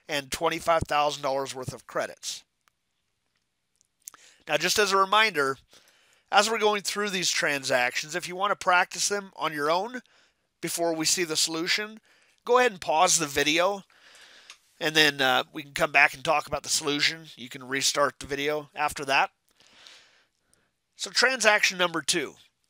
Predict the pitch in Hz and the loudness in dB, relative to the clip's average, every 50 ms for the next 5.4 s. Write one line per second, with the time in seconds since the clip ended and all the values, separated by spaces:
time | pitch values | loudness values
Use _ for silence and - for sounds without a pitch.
0 | _ _ _ _ _ - 156 - - 220 240 208 233 240 240 226 - - 208 196 | _ _ _ _ _ -12 -6 -2 0 -2 0 0 -2 -2 -2 -4 0 2 2 2
1 | 190 - 190 175 - - - - - 208 233 240 247 233 208 170 160 156 151 156 | 2 0 -2 -4 -4 -6 -8 -2 -2 -2 0 0 -2 -6 -4 -4 -4 -2 2 2
2 | 156 165 190 190 185 - - 175 175 180 196 - - 214 180 180 196 190 180 202 | 4 4 4 2 0 -2 -4 -4 -4 -4 -4 0 2 4 6 6 4 4 0 -4
3 | 226 226 202 - _ _ _ _ _ _ _ _ _ - - 170 165 160 156 151 | -10 -14 -18 -20 _ _ _ _ _ _ _ _ _ 0 4 6 6 6 6 4
4 | 151 147 - - _ _ _ _ _ _ _ _ _ - 170 170 175 165 - - | 0 -8 -20 -20 _ _ _ _ _ _ _ _ _ 0 2 2 2 2 6 6
5 | 214 185 135 131 - - - - | 6 6 6 2 -4 -8 -8 -10